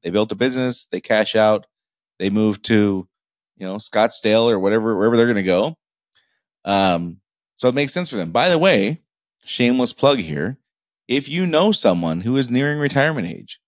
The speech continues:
who doesn't wanna sell to the, one of these big com-, investment firms, but they have a leadership team that isn't quite ready to run the company, that's my absolute strength, is helping people like that develop their leadership team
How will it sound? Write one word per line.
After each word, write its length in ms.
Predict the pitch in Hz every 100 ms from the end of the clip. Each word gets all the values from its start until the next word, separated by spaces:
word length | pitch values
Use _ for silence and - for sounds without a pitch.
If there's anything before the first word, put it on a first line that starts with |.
| _
who 120 | 110 107
doesn't 420 | 120 135 160 135
wanna 260 | 135 135
sell 320 | 127 127 120 120
to 80 |
the, 100 | 113
one 140 | 110 113
of 60 |
these 200 | 107 104
big 440 | - 107 107 107 - _ _ _ _ _
com-, 260 | 131 139 -
investment 580 | 110 110 135 - 90 -
firms, 420 | 78 78 98 - _ _ _ _ -
but 80 | 131
they 80 | 156
have 80 |
a 20 | 156
leadership 400 | 185 180 160 -
team 180 | 151
that 120 | 131 -
isn't 300 | 151 170 156
quite 300 | 151 139 117
ready 280 | 135 131
to 80 | 117
run 160 | 127 123
the 80 | 110
company, 500 | 165 160 90 92 - _ _ _ _ _
that's 420 | 101 123 - - -
my 200 | 113 127
absolute 440 | 120 120 - 113
strength, 420 | 113 131 110 71 -
is 160 | 90
helping 320 | 110 104 110
people 240 | 107 113 101
like 220 | 101 -
that 320 | 101 101 - _ _ _ _ _ _ _
develop 380 | 107 90 120 131
their 120 | 123
leadership 480 | 113 113 113 - 110
team 480 | - 104 101 98